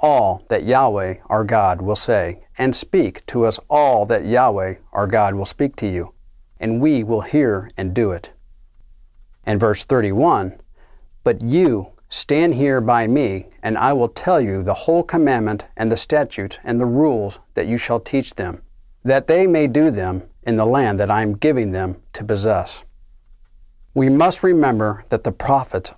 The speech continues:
all received what to say directly from Yahweh. Very seldom did God himself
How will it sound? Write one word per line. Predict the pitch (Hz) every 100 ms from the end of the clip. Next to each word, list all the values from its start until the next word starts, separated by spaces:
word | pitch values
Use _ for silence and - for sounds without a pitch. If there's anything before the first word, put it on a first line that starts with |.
| -
all | 117 123 139
received | 147 156 - 151 120 101 -
what | - 117 -
to | 113
say | - 127 117
directly | 117 113 147 139 92 98 -
from | - 113
Yahweh. | 104 110 101 87 87 - - - - - -
Very | 113 135 165 185
seldom | 175 - 143 120 98 95
did | 113 107
God | 117 113 127 131
himself | 147 - 120 92 95